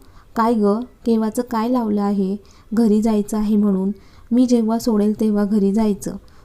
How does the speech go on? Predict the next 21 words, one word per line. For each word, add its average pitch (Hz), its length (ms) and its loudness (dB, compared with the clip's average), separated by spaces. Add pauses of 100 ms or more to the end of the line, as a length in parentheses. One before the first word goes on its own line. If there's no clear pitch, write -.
(140)
तोपर्यंत 214 680 0
शांत 214 360 -2
उभं 196 220 0
राहायचं." 185 400 -8 (480)
तन्वी 220 300 2 (100)
अजूनच 208 400 0
घाबरते 196 520 -4 (120)
आणि 202 220 -2
रडायला 190 420 -2
लागते. 196 420 -6 (440)
मल्हार 214 420 2
राग 208 220 -4 (120)
कंट्रोल 202 340 -2
करत 196 280 -4 (100)
तिचा 208 260 -4
हात 202 240 -6 (100)
पकडून 190 340 -6
तिला 196 360 -2
खाली 202 240 -2
बसवतो 196 540 -6 (420)
आणि 226 240 -2